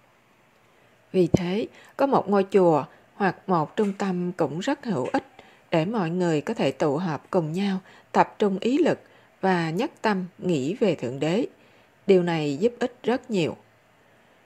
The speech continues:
Cho nên quý vị hãy từ từ. Quý vị có thể nhìn chung quanh một lúc, khi cảm thấy chán, quý vị có thể nhắm mắt lại và cùng thiền với mọi người.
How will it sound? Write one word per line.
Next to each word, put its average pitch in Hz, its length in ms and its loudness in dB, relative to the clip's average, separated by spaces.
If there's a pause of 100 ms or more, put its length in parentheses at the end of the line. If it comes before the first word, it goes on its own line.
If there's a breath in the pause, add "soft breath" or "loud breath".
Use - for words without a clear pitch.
(160 soft breath)
Cho 208 140 4
nên 175 360 2
quý 269 140 2
vị 151 200 4
hãy 139 280 -6
từ 202 120 2
từ. 151 320 0 (500)
Quý 302 180 0
vị 170 120 4
có 254 120 0
thể 185 200 0
nhìn 196 280 2
chung 208 280 -2
quanh 202 160 -2
một 190 220 -4
lúc, 269 200 4 (240 soft breath)
khi 214 320 4
cảm 151 240 -4
thấy 233 140 -2
chán, 233 440 -6 (100)
quý 262 160 0
vị 151 140 4
có - 120 -4
thể 156 240 -2
nhắm 214 280 -4
mắt 294 180 -6
lại 135 280 -2 (420 loud breath)
và 196 220 4
cùng 160 400 4
thiền 175 340 2 (100)
với 190 200 -2
mọi 147 240 -4
người. 151 280 -2